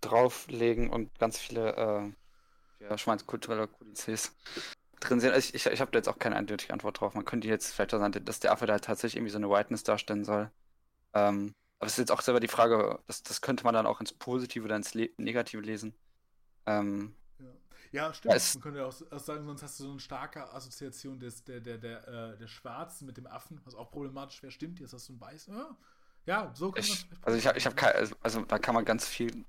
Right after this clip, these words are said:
Speaker 1: mitmachen.
Speaker 2: Ja.
Speaker 1: Ähm, ja, es, also ich, ich schätze mal, der primäre Grund wird halt wirklich diese Andersartigkeit, dass man halt irgendwie einen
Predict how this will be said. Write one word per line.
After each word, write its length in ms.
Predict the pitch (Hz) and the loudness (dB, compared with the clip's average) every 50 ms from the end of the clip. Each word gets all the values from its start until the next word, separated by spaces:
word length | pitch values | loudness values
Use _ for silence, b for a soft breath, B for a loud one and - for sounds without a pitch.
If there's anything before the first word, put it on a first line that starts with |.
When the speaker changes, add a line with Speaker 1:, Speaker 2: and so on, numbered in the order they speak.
| - | -12
Speaker 1:
mitmachen. 440 | - 110 - - 107 101 - 113 117 | -14 -14 -10 -6 -6 -6 -6 -6 -8
Speaker 2:
Ja. 180 | 113 107 104 - _ 110 | -8 -10 -14 -14 _ 2
Speaker 1:
Ähm, 260 | 104 107 107 104 101 - | 4 4 4 2 2 6
ja, 240 | 117 117 110 117 | 8 10 12 10
es, 260 | 110 110 - - - - - - - - - - - - - - - - - - - - - - - - - - | 10 8 4 -2 -4 -4 -4 -4 -4 -6 -8 -8 -10 -10 -10 -10 -12 -12 -14 -14 -12 -10 -10 -10 -8 -8 -10 -6
also 160 | - 113 117 123 - | -4 -4 -4 -4 -6
ich, 160 | 135 - - | -6 -4 -2
ich 80 | - 127 | 0 2
schätze 200 | - 143 - - | 2 2 2 4
mal, 40 | 123 | 4
der 100 | 113 110 | 4 4
primäre 460 | - - - - 127 117 123 127 123 | 2 0 -2 -2 2 4 4 4 6
Grund 180 | 113 113 110 - | 4 2 0 -2
wird 100 | - - | -6 -6
halt 120 | 110 101 | -6 -8
wirklich 160 | 101 104 - - | -8 -10 -8 0
diese 160 | 107 101 - | 0 2 2
Andersartigkeit, 920 | - 110 117 - - - 120 113 - - - - 113 107 107 - - - | 4 2 0 0 4 2 2 2 2 -8 -2 2 2 2 2 -2 -14 -12
dass 140 | - 107 - | -12 -8 -6
man 140 | - 104 104 | -6 -4 -4
halt 160 | 107 107 - | -4 -6 -6
irgendwie 260 | - 107 107 104 - | -6 -4 -4 -4 -4
einen 320 | - 113 104 104 104 104 | -4 -6 -6 -8 -8 -10